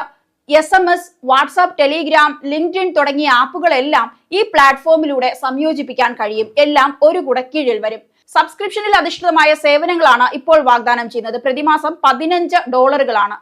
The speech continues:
പ്രീമിയം സേവനങ്ങൾക്ക് മുപ്പത് ഡോളറും ഇതിൽ ഈടാക്കുന്നുണ്ട്. എന്തായാലും വലിയ സ്വീകാര്യതയാണ് ഇപ്പോൾ ടെക്സസ് ഡോട്ട് കോമിന് ലഭിക്കുന്നത്. വെറും ഇരുപത്തിയാറുകാരനാണ് ഇത്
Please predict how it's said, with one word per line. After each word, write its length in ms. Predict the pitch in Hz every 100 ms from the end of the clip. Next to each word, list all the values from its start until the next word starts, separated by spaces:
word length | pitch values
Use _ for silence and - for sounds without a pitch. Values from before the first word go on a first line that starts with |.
| _
പ്രീമിയം 420 | 370 381 403 403 381
സേവനങ്ങൾക്ക് 640 | 311 294 294 285 269 262 254 269
മുപ്പത് 340 | 294 - 381 370
ഡോളറും 360 | 269 262 262 - _ _ -
ഇതിൽ 200 | 320 277 247
ഈടാക്കുന്നുണ്ട്. 560 | 311 294 285 277 214 208 214 _ _ -
എന്തായാലും 480 | 349 392 392 349 339 294
വലിയ 280 | 320 359 453 440
സ്വീകാര്യതയാണ് 840 | 311 302 302 302 285 285 254 262
ഇപ്പോൾ 200 | 262 269 269
ടെക്സസ് 380 | 277 277 349 339 254
ഡോട്ട് 220 | 277 277
കോമിന് 440 | 330 269 247 226 240
ലഭിക്കുന്നത്. 520 | 247 277 285 277 262
വെറും 220 | 269 285
ഇരുപത്തിയാറുകാരനാണ് 1200 | 285 359 381 381 359 330 269 262 269 247 254 254 247
ഇത് 220 | 262